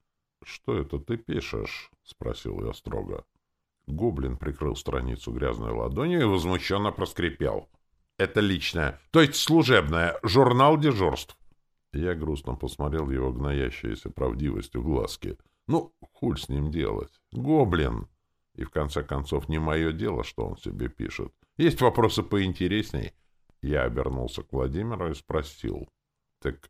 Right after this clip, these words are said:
в чём, говоришь, дело? Почему вы не хотите забрать золото?" "Оно же проклятое", очень убедительно заявил Вова. И я перевёл взгляд на Керри.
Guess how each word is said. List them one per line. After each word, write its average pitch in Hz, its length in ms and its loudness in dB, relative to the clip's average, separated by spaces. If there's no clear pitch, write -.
в - 120 -12
чём, 139 280 -4
говоришь, 135 420 0
дело? 131 420 -6
Почему 135 420 4
вы 135 100 4
не 123 120 2
хотите 120 460 0
забрать 107 380 2
золото?" 95 580 0
"Оно 69 400 0
же 71 160 0
проклятое", 69 920 0
очень 60 360 -4
убедительно 58 640 -6
заявил 58 400 -2
Вова. 55 440 -4
И 69 60 -2
я 62 300 0
перевёл 107 520 0
взгляд 95 400 2
на 98 100 2
Керри. 64 460 0